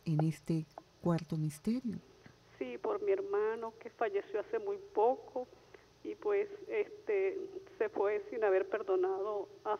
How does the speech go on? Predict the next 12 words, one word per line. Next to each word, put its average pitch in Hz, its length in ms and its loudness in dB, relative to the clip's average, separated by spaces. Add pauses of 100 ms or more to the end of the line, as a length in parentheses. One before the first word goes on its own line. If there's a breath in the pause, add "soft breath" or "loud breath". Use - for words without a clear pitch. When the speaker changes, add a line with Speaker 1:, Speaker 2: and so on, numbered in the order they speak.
Speaker 2:
su 190 140 2
hermano 196 400 4 (240)
y 269 100 -6
eso - 280 -6
me 370 100 0
tiene 370 300 2
a - 20 4
mí 392 100 -2 (140)
muy 403 200 -8
mal. 294 200 -4 (880 loud breath)
Speaker 1:
Sabemos 160 480 2
que - 160 -4